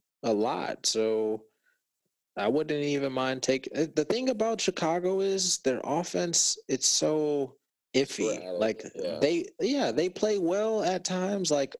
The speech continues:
Speaker 1: I don't know if you caught the New Orleans Saints game, but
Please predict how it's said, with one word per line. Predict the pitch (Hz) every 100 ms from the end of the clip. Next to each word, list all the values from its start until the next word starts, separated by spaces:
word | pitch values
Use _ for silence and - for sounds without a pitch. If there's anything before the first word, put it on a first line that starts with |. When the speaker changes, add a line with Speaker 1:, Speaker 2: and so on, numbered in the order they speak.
| - - _ _ _ -
Speaker 1:
I | 160
don't | 170
know | 170
if | 156
you | 160
caught | 165 151
the | 156
New | 151 147
Orleans | 147 151 147 143
Saints | 151 151 151
game, | - 156 156 156 156 _ _ _ -
but | 135 135